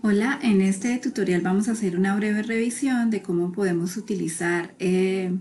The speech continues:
Excel para, eh, realizar curvas de titulación ácido-base, ¿sí? En este caso, eh, vamos a mostrar ejemplos para la titulación con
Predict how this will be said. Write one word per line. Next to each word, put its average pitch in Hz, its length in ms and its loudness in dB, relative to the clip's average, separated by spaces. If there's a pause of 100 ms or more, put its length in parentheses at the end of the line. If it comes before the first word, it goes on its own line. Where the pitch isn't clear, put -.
(540)
Excel 233 640 -4 (480)
para, 247 520 0
eh, 190 400 2
realizar 180 540 0
curvas 190 340 -4
de 185 120 -2
titulación 185 920 -2 (680)
ácido-base, 180 960 -2 (160)
¿sí? - 340 -8
En 202 180 0
este 302 280 0
caso, 233 500 -4
eh, 196 340 -2
vamos 190 280 -4
a 196 40 -8
mostrar 185 320 -8
ejemplos 196 520 -4
para 214 240 -6
la 196 140 -2
titulación 175 760 -6
con 247 400 -4